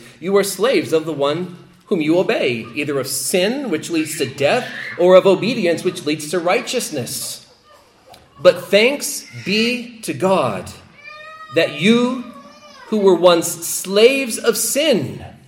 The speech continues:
there it is, "you were once slaves of sin, have become obedient from the heart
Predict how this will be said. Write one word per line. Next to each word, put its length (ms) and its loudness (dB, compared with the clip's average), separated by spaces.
there 140 -12
it 60 -6
is, 420 -8
"you 120 -6
were 140 6
once 640 0
slaves 540 2
of 120 0
sin, 720 -2
have 180 -12
become 320 -4
obedient 600 -4
from 200 -6
the 80 -2
heart 580 -6